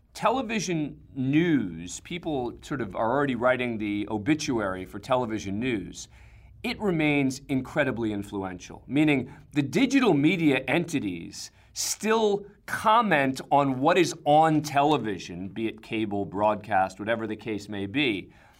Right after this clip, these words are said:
as if they are the mainstream, and these digital entities commenting in, on it are kind of the outsiders who are gonna tell you the truth about it. But in the end, they're still focusing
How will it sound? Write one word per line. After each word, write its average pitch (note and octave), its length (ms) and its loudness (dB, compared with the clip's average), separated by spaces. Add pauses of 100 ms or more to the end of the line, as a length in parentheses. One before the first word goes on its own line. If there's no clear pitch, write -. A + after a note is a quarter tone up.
(240)
as E3+ 200 2
if E3+ 240 4 (280)
they F3 480 4
are D3 640 6 (320)
the A#2+ 160 2
mainstream, G#3+ 1120 2 (120)
and D3+ 220 2
these C#3+ 160 4
digital F#3 400 4
entities E3+ 400 4
commenting F#3+ 640 2
in, E3 100 2
on D#3 240 6
it D3 220 2
are C#3+ 120 4
kind C#3+ 220 0
of B2 100 0
the D3 200 -2
outsiders D3 760 4
who C#3 80 -2
are B2+ 60 0
gonna B2 180 0
tell D3+ 220 -2
you C3+ 100 2
the A2+ 140 -2
truth C3 360 -2
about E2+ 280 -6
it. - 120 -14 (500)
But F3+ 120 2
in C4 140 0
the B3 160 0
end, B3+ 480 2 (420)
they're G3 220 4
still C4 480 2
focusing F3 720 0